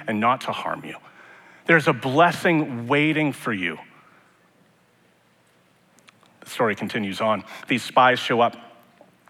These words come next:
and, um, Rahab hides them upstairs, um,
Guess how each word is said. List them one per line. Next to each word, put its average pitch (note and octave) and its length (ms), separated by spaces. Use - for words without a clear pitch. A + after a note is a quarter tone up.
and, C3+ 220
um, A2+ 420
Rahab A#2+ 340
hides C3+ 460
them G#2+ 240
upstairs, A#2+ 680
um, A2 320